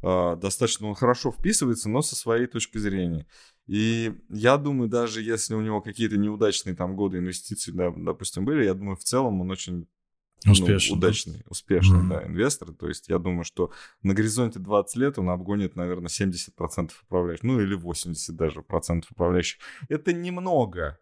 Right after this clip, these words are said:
Speaker 1: да, то есть успешные действительно обгоняют там восемьдесят-девяносто процентов управляющих, но я имею в виду, что он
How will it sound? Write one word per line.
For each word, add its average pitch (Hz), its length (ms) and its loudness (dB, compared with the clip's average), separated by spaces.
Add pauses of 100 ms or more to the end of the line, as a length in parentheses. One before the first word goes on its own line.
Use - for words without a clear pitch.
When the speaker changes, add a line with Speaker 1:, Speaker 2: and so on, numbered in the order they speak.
(100)
Speaker 1:
да, 113 300 2
то 104 120 -8
есть 92 160 -6
успешные 120 640 0
действительно 117 560 0
обгоняют 95 520 0
там 87 200 -6
восемьдесят-девяносто 92 1080 -2
процентов 85 640 -6
управляющих, 87 600 -4
но 101 140 0
я 113 100 0
имею 110 180 -4
в 101 40 -6
виду, 95 100 -4
что - 180 -8
он 90 140 -4